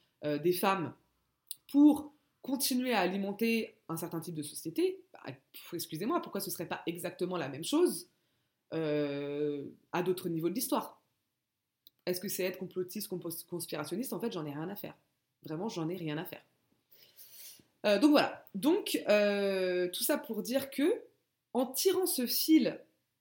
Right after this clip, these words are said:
de mes obsessions, euh, d'enfance et en les reliant, en, en, en, en le reliant, euh, à ma recherche spirituelle actuelle, j'ai pu comprendre beaucoup de choses sur moi-même et j'ai pu comprendre beaucoup de choses sur ma vie actuelle.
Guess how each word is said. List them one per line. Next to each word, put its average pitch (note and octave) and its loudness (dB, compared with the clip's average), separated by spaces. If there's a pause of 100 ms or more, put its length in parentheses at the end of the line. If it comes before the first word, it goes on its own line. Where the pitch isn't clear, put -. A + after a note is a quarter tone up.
(360)
de A#3 0
mes G#3+ 2
obsessions, A#3 -2
euh, D#3+ -2
d'enfance G3+ -4 (380)
et D4+ 8
en G#3 0
les G#3 4
reliant, B3 2 (140)
en, F#3 0
en, G3 -4 (200)
en, - -10 (100)
en E3+ -2
le A#3 6
reliant, A#3 0 (460)
euh, D#3+ -4
à A#3 2
ma G#3+ 0
recherche F#3+ -6
spirituelle F#3+ -6
actuelle, C#4+ -2 (260)
j'ai D#3+ -4
pu - -8 (760)
comprendre D#4+ 0
beaucoup F3+ -8
de F#3 -12
choses A#3 -2
sur - -6
moi-même F#3+ -2 (560)
et G#3 2
j'ai F#3+ -2
pu C#4+ -2
comprendre B3+ -2
beaucoup F#3+ -8
de - -18
choses D4 0
sur - -8
ma F3 -2
vie A#3 -2
actuelle. - -8